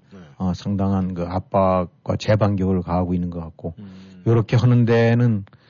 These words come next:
Speaker 2: 가장 큰 역할을 했었던 것이 이제 미국의 뭐 하이마스포라는
Speaker 1: 예, 예.
Speaker 2: 그런 이제 그 다연장포 같은 그 다연장 로켓 이런 것들이,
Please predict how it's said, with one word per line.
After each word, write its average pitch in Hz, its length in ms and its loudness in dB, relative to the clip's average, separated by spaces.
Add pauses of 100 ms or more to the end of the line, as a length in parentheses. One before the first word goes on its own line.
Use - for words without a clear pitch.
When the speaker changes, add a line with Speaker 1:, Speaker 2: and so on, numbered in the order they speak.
(160)
Speaker 2:
가장 110 320 2
큰 110 160 2
역할을 101 340 0
했었던 95 300 -4
것이 90 260 -4
이제 92 160 -4
미국의 101 460 0
뭐 95 100 0
하이마스포라는 104 1040 -2
Speaker 1:
예, 107 240 -4
예. 80 180 -12
Speaker 2:
그런 92 220 0
이제 87 320 -4 (520)
그 92 280 -6
다연장포 101 560 -2
같은 90 440 -4
그 104 180 -12
다연장 104 400 2
로켓 92 400 -6 (180)
이런 101 180 0
것들이, 92 640 -2